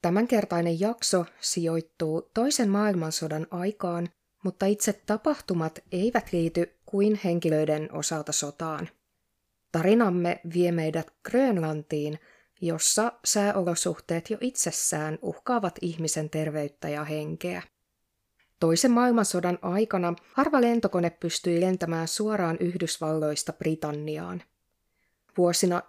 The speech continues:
tuhat yhdeksänsataaneljäkymmentäyksi viiva neljäkymmentäviisi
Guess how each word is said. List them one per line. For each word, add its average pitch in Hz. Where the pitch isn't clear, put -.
tuhat 175
yhdeksänsataaneljäkymmentäyksi 180
viiva 160
neljäkymmentäviisi 170